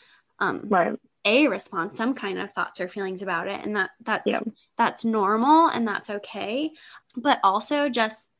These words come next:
Speaker 1: if you do, like, become in this position, taking a step, second to think about how vulnerable of a moment that is, um,
Speaker 2: Mm-hmm.
Speaker 1: you know, and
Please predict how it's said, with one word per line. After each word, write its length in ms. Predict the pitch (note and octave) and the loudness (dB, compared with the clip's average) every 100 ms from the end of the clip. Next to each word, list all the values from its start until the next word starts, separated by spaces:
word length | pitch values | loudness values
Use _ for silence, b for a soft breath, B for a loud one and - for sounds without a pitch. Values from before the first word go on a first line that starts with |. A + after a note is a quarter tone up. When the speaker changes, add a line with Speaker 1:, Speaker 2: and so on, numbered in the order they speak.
| _ - | _ -4
Speaker 1:
if 240 | A#3+ - | -4 -2
you 400 | A3+ A3 G#3 - - | -2 -2 -4 -6 -8
do, 420 | G#3+ G#3+ G3+ G3+ - _ - | -4 -2 -2 -4 -10 _ -8
like, 200 | G#3 G#3 | -6 -6
become 260 | A3+ A#3 | -4 -2
in 80 | A3 | -2
this 140 | G#3 G#3 | -4 -8
position, 420 | G#3 G#3 G#3 G#3 | -10 -10 -6 -6
taking 320 | B3 B3 D4+ | -2 4 4
a 40 | C#4+ | 4
step, 220 | G#3 G#3 _ | 0 -6 _
second 360 | - - A#3 A3+ | -8 -4 -2 -2
to 100 | A3 | -4
think 240 | A3 G#3+ A3 | -4 -4 0
about 360 | G3+ F#3+ F3+ - b b - | 6 6 6 0 b b -6
how 360 | - B3 C#4 | 4 6 6
vulnerable 640 | G3+ F#3 G3+ G#3+ G#3 G#3 | 0 0 2 2 0 0
of 120 | F#3+ F#3+ | -2 -4
a 80 | |
moment 460 | F#3+ F3+ F3 F#3 G#3 | -6 -4 -4 -4 -4
that 220 | G#3 G#3+ A3 A3+ A3 | -4 -4 -2 -4 -6
is, 200 | A#3 - b b b | -10 -16 b b b
um, 320 | G3+ - G#3+ G3+ | -2 0 0 0
Speaker 2:
Mm-hmm. 200 | F#3 F3+ | -2 -2
Speaker 1:
you 120 | G#3+ | -2
know, 260 | G3 G3 - | -2 -2 -4
and 300 | G3+ G3+ G3 | -4 -4 -6